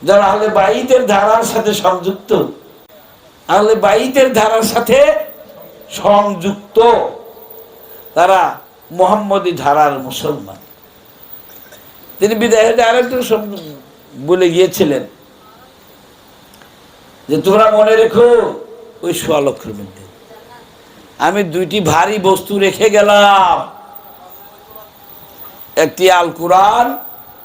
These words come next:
আর একটা হলো আমার আহলে বাইত, আমার এই আদর্শ।"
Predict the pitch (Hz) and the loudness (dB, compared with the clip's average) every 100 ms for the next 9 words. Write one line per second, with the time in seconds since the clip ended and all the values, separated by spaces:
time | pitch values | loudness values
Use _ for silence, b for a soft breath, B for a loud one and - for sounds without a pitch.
0 | - - - - - - - - 165 190 | -20 -20 -20 -20 -20 -20 -20 -4 0 0
1 | 175 - 208 190 196 185 170 - - - | 0 -2 0 2 2 2 0 -2 -6 -18
2 | - - - 151 160 151 139 - - 160 | -20 -20 -8 -2 0 0 -2 -10 -10 -6
3 | 151 147 143 131 139 160 151 131 107 - | -4 -4 -6 -4 -4 -2 -2 -4 -8 -14
4 | - - - - - - - - - - | -20 -20 -20 -20 -20 -20 -20 -20 -20 -20
5 | - - - - - 175 196 196 214 214 | -20 -20 -20 -20 -4 0 2 2 2 2
6 | 175 160 - - | 0 -6 -8 -10